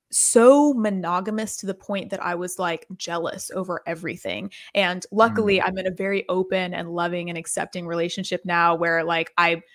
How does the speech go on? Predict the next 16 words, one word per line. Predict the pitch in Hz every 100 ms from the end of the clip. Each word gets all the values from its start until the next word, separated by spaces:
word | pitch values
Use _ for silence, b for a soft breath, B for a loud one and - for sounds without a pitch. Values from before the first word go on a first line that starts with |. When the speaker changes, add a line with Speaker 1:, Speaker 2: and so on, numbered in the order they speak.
| b
Speaker 1:
I | 208
see | 202 - 247
things | 240 220 -
for | 202
what | 196
they | 196
are, | 208 220
but | 196
because | 208 220 202
I | 202 240
didn't | 254 220
grow | 208 196
up | 196
with | 185 _
porn | - 285 320 202
use, | 170 170 185 -